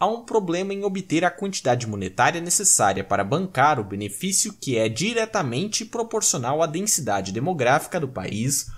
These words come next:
ou estado em que a política for adotada.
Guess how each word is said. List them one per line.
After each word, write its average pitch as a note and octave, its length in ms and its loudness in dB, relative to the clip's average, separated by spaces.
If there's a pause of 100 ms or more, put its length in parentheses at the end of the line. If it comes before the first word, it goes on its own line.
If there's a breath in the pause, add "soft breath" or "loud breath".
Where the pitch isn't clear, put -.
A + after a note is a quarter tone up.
(120 loud breath)
ou A#3 200 2
estado F#3 680 0
em F#3+ 200 -6
que A2+ 120 -4
a G2 80 0
política C3 600 -2
for - 360 -4
adotada. C#3+ 800 0